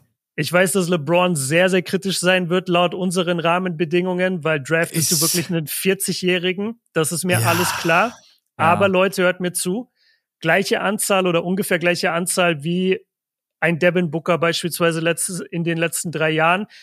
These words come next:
Speaker 1: hat die letzten drei Jahre hundert Prozent seiner einundzwanzig Playoff-Spiele gemacht,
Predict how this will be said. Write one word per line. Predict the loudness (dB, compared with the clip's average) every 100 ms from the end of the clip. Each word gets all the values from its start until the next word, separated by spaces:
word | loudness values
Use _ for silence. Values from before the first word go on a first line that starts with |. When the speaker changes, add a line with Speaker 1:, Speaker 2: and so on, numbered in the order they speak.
| -10
Speaker 1:
hat | 0 0 -2 -14
die | -4
letzten | -2 0 -2 -2
drei | 2 4
Jahre | 4 4 0 2
hundert | 0 2 0
Prozent | -2 -4 0 0 0
seiner | 0 0 0
einundzwanzig | 0 0 0 -2 -2 -4 -6
Playoff-Spiele | -2 0 0 -2 -6 -6 -6
gemacht, | -2 0 0 -2